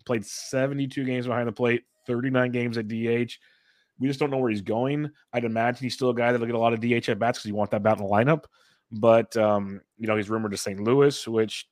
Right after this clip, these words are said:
would play him quite a bit, as we've seen in the past. Um, I, th-, I think wherever he goes, he's obviously the number one, but just depends on how much is he D H. I'd say probably twenty games or so. So he's still an elite option, but, uh, I'm, I'm, I'm, I guess I'm always torn on the guys that haven't signed somewhere yet on what I'm doing with them.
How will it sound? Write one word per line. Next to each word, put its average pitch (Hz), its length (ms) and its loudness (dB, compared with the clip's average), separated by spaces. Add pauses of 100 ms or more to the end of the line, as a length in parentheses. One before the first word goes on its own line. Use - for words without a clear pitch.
(160)
would 113 120 -6
play 117 160 2
him 113 140 0
quite 113 200 2
a 110 40 2
bit, 110 180 2
as 107 80 -2
we've 107 140 -6
seen 113 200 -6
in 110 60 -6
the 110 80 -6
past. 113 460 -2 (500)
Um, 95 480 -10
I, 98 60 -12
th-, 107 120 -8
I 107 60 -6
think 160 160 -4
wherever 151 160 8
he 113 80 4
goes, 101 320 -4
he's 95 120 -12
obviously 107 540 -6
the 113 60 -6
number 120 220 0
one, 113 320 2
but 104 140 2
just 107 140 -6
depends 110 280 -2
on 101 100 0
how 104 80 0
much 101 160 -2
is 95 80 -10
he 92 80 -8
D 98 160 -4
H. 127 320 0 (560)
I'd 104 120 -8
say 104 100 -6
probably 95 180 -2
twenty 98 300 -8
games 107 260 -6
or 113 60 -8
so. 123 340 -2 (320)
So - 140 2
he's 117 100 6
still 131 220 6
an 110 60 0
elite 101 240 0
option, 87 400 -8
but, 85 260 -12
uh, 85 160 -8 (300)
I'm, 107 180 0
I'm, 107 180 2
I'm, 104 180 -2 (280)
I 117 60 -4
guess 117 140 2
I'm 123 120 0
always 120 220 6
torn 113 260 2
on 107 60 0
the 101 60 2
guys 98 120 4
that 101 80 0
haven't 101 220 0
signed 92 340 -4
somewhere 90 300 -10
yet 92 160 -8
on 98 140 -6
what 98 120 -4
I'm 92 120 -8
doing 90 220 -14
with 95 120 -14
them. - 180 -18